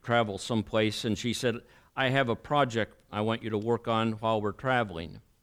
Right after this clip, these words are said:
And so we got on the road, and sure enough, she said, "Okay, now I want you to tell me about all the good things that God has done through this difficult situation."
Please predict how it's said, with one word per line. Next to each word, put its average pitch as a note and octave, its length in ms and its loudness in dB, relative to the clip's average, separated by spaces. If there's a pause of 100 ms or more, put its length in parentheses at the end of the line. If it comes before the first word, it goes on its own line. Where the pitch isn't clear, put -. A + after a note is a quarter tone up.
(720)
And F2+ 120 -12
so B2+ 180 2
we A#2 140 2
got A#2+ 240 6
on A#2 140 4
the G#2 80 0
road, A#2+ 360 4
and G2 300 0 (840)
sure A#2 200 2
enough, A2+ 240 4
she A2+ 160 -4
said, G#2+ 200 -2
"Okay, G2+ 460 0 (800)
now G#2+ 440 0 (440)
I A#2 100 -2
want B2 240 0
you A2+ 140 -2
to G2+ 140 -2
tell D3 440 0
me A#2+ 300 2
about A2+ 460 0
all D3 320 4
the C3 120 0
good A#2 400 -2
things G#2 380 2
that G#2+ 200 -6
God A2+ 320 2
has G2+ 220 -2
done G#2 380 2
through G2+ 220 -6
this G2 260 -4
difficult G#2 540 -6
situation." F#2 880 -6